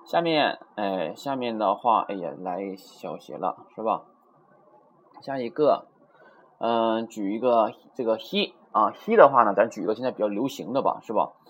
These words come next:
这个，那个，那个人叫，日本人叫秦基-，基博，对吧？<laughs> 哎，秦基博啊，秦基博，是吧？他唱了一首歌嘛。这个日本啊，这个伴我远行啊，Stand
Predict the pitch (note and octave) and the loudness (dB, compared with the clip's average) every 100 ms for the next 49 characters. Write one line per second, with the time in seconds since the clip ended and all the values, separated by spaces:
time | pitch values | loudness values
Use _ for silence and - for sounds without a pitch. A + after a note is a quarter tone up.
0 | - - _ D#3 C#3+ A2+ A#2+ G#2 C3 C3+ | -20 -20 _ -2 -2 -2 0 0 -2 -4
1 | B2+ A2+ D#3+ D3 G#2 G2 A2 C3 - D3 | -4 -4 -6 -6 -4 -4 0 0 0 -2
2 | G2+ D#2+ G2 A#2 - - D3 C#3 A2+ G2+ | -4 -4 -6 -6 -6 -6 -6 -6 -8 -8
3 | - - - - C#3+ C3+ F#2 G#2+ C3 C3+ | -8 -16 -20 -10 -8 -4 0 0 0 -2
4 | C#3 - B2+ B2 G2+ - - - - G#2+ | -4 -4 -4 -2 -4 -4 -20 -16 -6 -4
5 | - - C3+ D#3+ D#3+ E3 E3+ E3+ F#2 F#2+ | -4 -6 -4 -4 -6 -6 -6 -4 0 2
6 | C#3 - _ - G2 F#2+ C3+ C#3+ D#3 G#2+ | 2 -2 _ 0 0 0 -6 -4 -2 4
7 | A#2 - C3 D3 C#3 G2+ - - C3+ - | 4 4 -2 2 4 2 -2 -2 -2 0
8 | D3+ B2+ F#2+ - C3+ B2+ F2+ - - - | -2 -2 -8 -4 0 2 0 -2 -20 -20
9 | - - A#3 D3+ - F#3 C#4 F#3 - - | -16 -6 -2 -2 -4 -2 -2 -2 -4 -2
10 | D#2 D2+ B2 G2+ F#2 E2 C2+ B1+ G1+ - | -4 -4 -4 2 2 4 2 -4 -8 -16
11 | - - - - F3+ B2 C3+ A2 F#2 - | -20 -20 -6 4 6 8 6 6 2 -2
12 | F#2+ G#2+ - D3 | 2 2 4 4